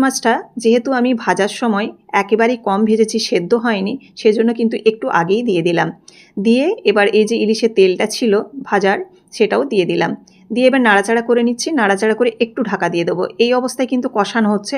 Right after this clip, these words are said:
এখনও কিন্তু আমি জল ব্যবহার করিনি সেরকমভাবে। এবার দেখুন ইলিশটা কিন্তু সেদ্ধও হয়ে গেছে আর মশলাটাও কিন্তু একদম সুন্দরভাবে কষানো হয়ে গেছে। যেহেতু ধনে জিরেটা আছে সেজন্য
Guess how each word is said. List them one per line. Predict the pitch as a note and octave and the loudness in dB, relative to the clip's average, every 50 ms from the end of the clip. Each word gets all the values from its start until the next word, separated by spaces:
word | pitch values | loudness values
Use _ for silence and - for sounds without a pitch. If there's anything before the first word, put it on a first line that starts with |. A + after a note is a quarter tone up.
| - - G#3 | -4 -4 -4
এখনও | - A3+ A3 G#3 | -2 -4 -4 -2
কিন্তু | G#3+ G#3 G3+ A3+ A3 | -2 -4 -2 -2 -2
আমি | A#3+ B3+ A3+ | -2 -2 0
জল | G3+ F#3+ G3+ G3+ | 0 2 2 2
ব্যবহার | F#3+ E3+ F3 F3 E3+ E3 - | 0 0 0 0 -2 -2 -2
করিনি | E3+ E3+ E3+ E3+ F3 E3+ - - _ _ _ _ _ - | -2 -2 -2 -2 -4 -6 -8 -10 _ _ _ _ _ -2
সেরকমভাবে। | - A#3 G#3 G3 F#3+ G3+ F#3+ F#3 F3+ F3 F#3 F#3 - - - - _ _ - - - _ _ - | 0 2 2 2 0 -2 -2 0 0 2 2 0 0 -2 -8 -20 _ _ -20 -20 -20 _ _ 0
এবার | - A#3+ C4 B3+ A#3 A#3+ | 2 2 4 4 4 4
দেখুন | A#3 A3+ B3+ C#4+ F#4 - - - | 2 2 0 -2 -2 -2 -4 -2
ইলিশটা | A3+ A3+ A3 - B3 A3+ A#3 | -2 -2 0 -2 -2 0 0
কিন্তু | A3+ A3 A3 A#3+ C#4+ G#4+ - - _ _ _ - | 0 0 0 -2 -4 -4 -6 -12 _ _ _ -12
সেদ্ধও | - - G#3+ G3 F#3+ G3 A3+ B3+ A#3+ | -2 2 2 2 4 4 2 4 4
হয়ে | B3+ B3 A#3+ | 2 2 2
গেছে | B3+ B3+ - D#4 | 2 0 0 0
আর | D#4 A3+ | 0 0
মশলাটাও | G#3 F#3 - - G3+ G3+ A#3 A#3+ A#3 A#3+ | 0 -2 -2 -2 -2 0 0 -2 -2 0
কিন্তু | A3+ A3 A3 C4 D#4+ - - G3+ | -2 -2 -2 -4 -4 -4 -4 -4
একদম | F#3 G3 G#3+ A#3+ A#3 - | -4 -4 -6 -6 -4 -4
সুন্দরভাবে | - G#3+ G#3 A3 B3+ A#3 G#3 A3 G3+ C4 C4 - | -2 0 0 0 0 0 0 -2 -2 -2 -2 -4
কষানো | F3 - - F3 F3 F3 | -6 -4 -4 -4 -4 -4
হয়ে | A3 F3 E3+ F3 | -4 -4 -2 -2
গেছে। | E3+ E3+ - F#3 F3 F3 - - - _ - | -4 -4 -4 -6 -8 -8 -12 -20 -20 _ -6
যেহেতু | G3+ B3 C4 C4+ C4 C4+ C#4+ A#3 A3+ | -2 0 0 0 0 0 -4 -4 -2
ধনে | A#3 G#3+ G#3+ A3 G#3 | -2 0 2 2 4
জিরেটা | A3+ A3 A3+ A3 A3 G#3 G3 | 4 4 4 2 2 0 0
আছে | G3 A#3 A#3 | 0 -2 -2
সেজন্য | A3+ - G3+ F#3+ G3 G3+ | 0 0 0 2 0 -2